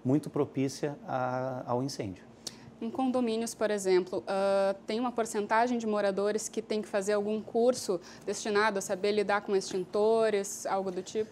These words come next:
Speaker 1: Sim, a legislação prevê que em condomínios, né, ah, todas as pessoas que trabalham nesse condomínio, quer seja zelador, ah,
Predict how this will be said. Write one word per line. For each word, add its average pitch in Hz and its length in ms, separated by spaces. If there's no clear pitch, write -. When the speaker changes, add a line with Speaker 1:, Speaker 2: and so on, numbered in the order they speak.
Speaker 1:
Sim, 117 360
a 117 80
legislação 127 580
prevê 131 320
que 131 240
em 120 140
condomínios, 131 1000
né, 95 240
ah, 101 520
todas 170 340
as 139 160
pessoas 135 380
que - 120
trabalham 147 680
nesse 120 200
condomínio, 113 400
quer 101 160
seja 101 260
zelador, 117 640
ah, 92 360